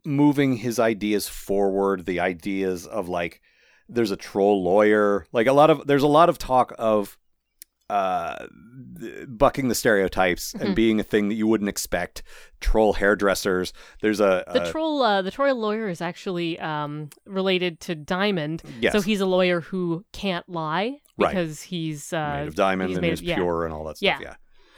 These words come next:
Speaker 1: And I like all of that, and I like, like, we hear about a human and a dwarf getting married.
Speaker 2: Mm-hmm.
Speaker 1: We hear, like, there's this great, I'm pretty sure it was an homage to the movie, uh, Brief Encounter,
Speaker 2: Mm-hmm.
Speaker 1: which is an excellent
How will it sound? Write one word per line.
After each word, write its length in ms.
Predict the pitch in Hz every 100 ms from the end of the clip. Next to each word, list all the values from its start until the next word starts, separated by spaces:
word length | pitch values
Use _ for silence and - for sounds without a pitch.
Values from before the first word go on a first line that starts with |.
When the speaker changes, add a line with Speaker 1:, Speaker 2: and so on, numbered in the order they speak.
| - -
Speaker 1:
And 300 | 117 120 123 -
I 100 | 139
like 200 | 139 160
all 140 | 139
of 80 | 113
that, 140 | 110
and 80 | 101
I 40 | 98
like, 280 | 98 107 -
like, 280 | 107 98 _ _ _ _ _ _ -
we 160 | 131 120
hear 300 | 107 117 110
about 320 | 98 98 98 -
a 220 | 90 85
human 300 | 107 104 98
and 80 | 90
a 40 |
dwarf 280 | 85 95 85
getting 200 | 82 78
married. 320 | 101 123 117
Speaker 2:
Mm-hmm. 160 | 110 104
Speaker 1:
We 100 | 95
hear, 280 | 101 98 -
like, 260 | 110 101 - - - _ _ -
there's 180 | 131
this 120 | 156 -
great, 240 | 135 170 -
I'm 240 | 131 117 -
pretty 460 | - - 285 285 254
sure 380 | - 214 190 165
it 60 |
was 120 | 156
an 100 | 143
homage 420 | 135 127 117 117 -
to 100 | 127
the 80 | 113
movie, 540 | 110 104 98 95 92
uh, 500 | 98 90 87 85 82 -
Brief 220 | - 123 113
Encounter, 400 | 98 87 76 -
Speaker 2:
Mm-hmm. 180 | 220 214 _
Speaker 1:
which 280 | 110 104 - _
is 160 | 104 95
an 120 | 101 -
excellent 500 | 123 - 104 95